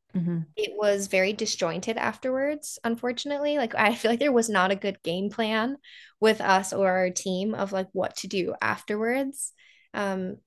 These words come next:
Speaker 2: I, I think it would have been different if we went into that nationals being like, "Oh, there's a really good chance we're gonna win. So, you know, here's the, the plan for afterwards." The next year was just super, uh, like, everything was just very disjointed. And, um,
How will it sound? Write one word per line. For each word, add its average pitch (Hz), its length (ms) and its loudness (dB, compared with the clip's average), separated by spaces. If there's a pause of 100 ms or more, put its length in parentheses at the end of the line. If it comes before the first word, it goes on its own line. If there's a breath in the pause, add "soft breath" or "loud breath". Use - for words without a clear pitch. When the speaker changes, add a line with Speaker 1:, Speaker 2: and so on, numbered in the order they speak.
(220)
Speaker 2:
I, 202 220 2
I 196 40 2
think 202 120 -2
it 190 40 -4
would 202 100 2
have 190 60 0
been 196 120 -2
different 196 360 -2
if 196 120 -6
we 190 100 -2
went 185 220 0
into 180 260 -2
that 180 220 0
nationals 180 720 -2
being 185 180 -4
like, 185 160 -4
"Oh, 185 240 -2
there's 190 160 0
a 190 60 -4
really 190 200 -2
good 185 140 -8
chance - 300 -8
we're - 80 -10
gonna - 200 -12
win. - 340 -16 (120)
So, 180 420 2
you 180 100 0
know, 185 180 2
here's 185 340 -2
the, 185 120 -10
the 196 200 -6
plan 202 420 -2
for - 160 -12
afterwards." - 640 -6 (460 loud breath)
The 202 80 4
next 190 380 2
year 185 180 6
was - 520 0
just - 380 -2
super, 180 720 0 (180)
uh, 175 200 2
like, 185 400 0
everything 196 400 2
was 180 340 -4 (240)
just - 440 -8
very 185 320 4
disjointed. 175 640 -4 (640 soft breath)
And, 185 420 4
um, 180 520 -2